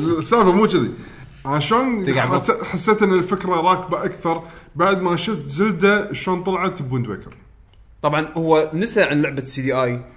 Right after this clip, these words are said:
Speaker 3: اللي تلعب
Speaker 1: لا،
Speaker 3: زلدة.
Speaker 1: لا، أنا أدري إن في لعبة سي دي آي البط-، الجزء من الأجزاء إن أنت تلعب زلدة صدق يعني.
Speaker 3: مم.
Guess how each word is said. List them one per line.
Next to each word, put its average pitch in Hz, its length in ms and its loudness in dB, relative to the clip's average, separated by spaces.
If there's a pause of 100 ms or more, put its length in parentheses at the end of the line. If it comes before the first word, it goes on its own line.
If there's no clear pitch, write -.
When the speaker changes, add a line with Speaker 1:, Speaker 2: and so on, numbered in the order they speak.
(180)
Speaker 3:
اللي 123 100 -6
تلعب 127 200 0
Speaker 1:
لا، 208 60 8
Speaker 3:
زلدة. 285 180 6
Speaker 1:
لا، 214 100 4
أنا 208 140 6
أدري 277 200 4
إن 226 140 6
في 220 140 2
لعبة 208 220 4
سي 208 140 -2
دي 190 160 2
آي 208 240 6
البط-، 165 500 -2
الجزء 151 880 -2
من 165 80 2
الأجزاء 160 380 2
إن 160 160 0
أنت 156 320 -4
تلعب 151 340 -4
زلدة 123 280 -2
صدق - 280 -10
يعني. 101 220 -12
Speaker 3:
مم. 127 160 -6